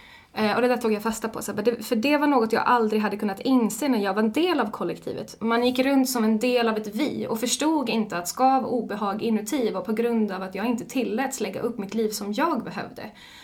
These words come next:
Obehag skulle arbetas bort, inte lyssnas på. Jag skulle aldrig kunna sätta fingret på om jag var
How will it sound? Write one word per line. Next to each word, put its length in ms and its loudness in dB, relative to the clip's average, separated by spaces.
Obehag 520 2
skulle 200 -2
arbetas 480 0
bort, 500 -4
inte 280 0
lyssnas 380 -8
på. 220 -10
Jag 100 0
skulle 180 0
aldrig 360 4
kunna 160 0
sätta 220 -4
fingret 460 2
på 200 -4
om 280 0
jag 180 2
var 280 0